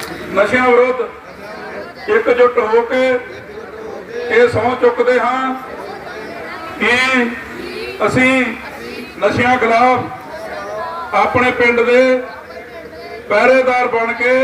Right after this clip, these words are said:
ਕੰਮ ਕਰਾਂਗੇ। ਅਸੀਂ ਆਪਣੇ ਪਿੰਡ ਵਿੱਚ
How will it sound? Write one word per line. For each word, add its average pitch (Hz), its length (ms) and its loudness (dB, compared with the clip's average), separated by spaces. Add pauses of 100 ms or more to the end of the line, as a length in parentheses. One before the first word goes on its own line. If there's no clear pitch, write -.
(1300)
ਕੰਮ 240 260 4
ਕਰਾਂਗੇ। 254 480 2 (1160)
ਅਸੀਂ 247 260 2
ਆਪਣੇ 254 320 4
ਪਿੰਡ 240 300 2
ਵਿੱਚ 247 280 4